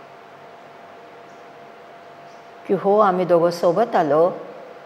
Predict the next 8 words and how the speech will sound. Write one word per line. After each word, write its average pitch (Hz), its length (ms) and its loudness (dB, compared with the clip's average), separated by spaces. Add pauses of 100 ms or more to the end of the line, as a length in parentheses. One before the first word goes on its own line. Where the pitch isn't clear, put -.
(1700)
एकमेकांशी 196 720 0
adjust 185 440 0
करताना 190 520 0
आम्ही 196 160 -4
दुसऱ्याकडनं 180 1000 -2
ॲडजस्टमेंटची 185 640 -2
अपेक्षा 170 420 2
करू, 175 360 2